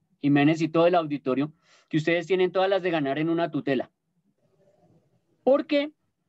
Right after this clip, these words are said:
yo no puedo tener unos criterios para algo presencial, pero que me evalúen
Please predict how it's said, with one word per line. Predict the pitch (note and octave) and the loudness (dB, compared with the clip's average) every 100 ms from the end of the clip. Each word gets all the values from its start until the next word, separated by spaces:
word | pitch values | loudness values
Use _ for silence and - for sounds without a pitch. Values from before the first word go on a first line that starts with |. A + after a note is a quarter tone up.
| _ - | _ -12
yo | - A3+ | -2 0
no | D4+ G4 | 2 2
puedo | E4 C4+ A#3 A#3 _ - | 4 4 2 -4 _ -2
tener | F#3+ G3+ | 2 2
unos | A#3 A#3+ A#3 | 0 -6 -4
criterios | A3 D#3+ F3 F#3+ G#3 | -2 0 0 -2 -2
para | G#3+ F3 C#3 | -2 0 0
algo | E3 G#3+ | -2 -6
presencial, | - A3+ A3 A#3+ A3+ G#3 C4+ _ _ _ _ _ _ _ _ - | -4 -4 -2 -4 0 0 -2 _ _ _ _ _ _ _ _ 0
pero | C#4 D4+ | 2 2
que | D4+ C#4+ | 0 0
me | C#4 C4+ | 0 -2
evalúen | C4 C4 B3+ A3+ G#3 A#3 | 0 0 0 -4 -4 -6